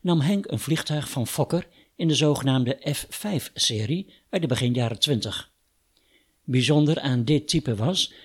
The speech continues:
dat de romp niet bestond uit stalen buizen met daaroverheen gespannen linnen zoals tot dan toe gebruikelijk was, maar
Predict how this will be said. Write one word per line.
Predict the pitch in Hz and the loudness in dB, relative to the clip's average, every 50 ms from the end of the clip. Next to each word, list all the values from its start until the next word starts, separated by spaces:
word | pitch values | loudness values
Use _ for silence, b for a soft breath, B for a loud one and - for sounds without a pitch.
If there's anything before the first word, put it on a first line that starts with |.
| B B B | B B B
dat | B 165 156 135 | B 0 0 2
de | 151 | 2
romp | 143 165 175 151 - 127 | 2 2 0 0 0 2
niet | 131 165 202 202 147 | 2 2 2 2 2
bestond | 151 - - 156 135 123 - | 0 0 2 2 2 0 0
uit | - 110 107 - | -2 -4 -2 -2
stalen | - - 147 131 131 123 101 95 92 | 0 0 0 0 0 0 0 -2 -2
buizen | 101 110 127 139 143 139 175 190 196 b b b b b | -2 -2 0 0 0 -2 -2 -2 -4 b b b b b
met | b - 127 131 120 | b -2 0 0 0
daaroverheen | 123 113 120 117 117 - - 107 127 135 123 - | -2 -2 -2 -2 -2 -2 -2 0 0 0 0 -2
gespannen | - 120 - - 143 127 113 107 101 | -4 -6 -6 -4 -4 -2 -2 -2 0
linnen | 107 151 165 135 113 - | 2 2 2 2 2 -2
zoals | - 117 110 107 - - - | -4 -6 -4 -4 -4 -4 -4
tot | - 117 107 | -4 -6 -4
dan | 98 143 143 127 | -2 -2 -2 -2
toe | - - 117 | -2 -4 -4
gebruikelijk | - 113 104 110 117 139 - - 127 113 | -4 -4 -4 -4 -4 -2 -2 -4 -6 -4
was, | 113 120 131 - - - B B B B B B B B B | -4 -2 -2 -2 -4 -4 B B B B B B B B B
maar | 175 175 180 175 175 175 | 0 0 0 0 -2 -4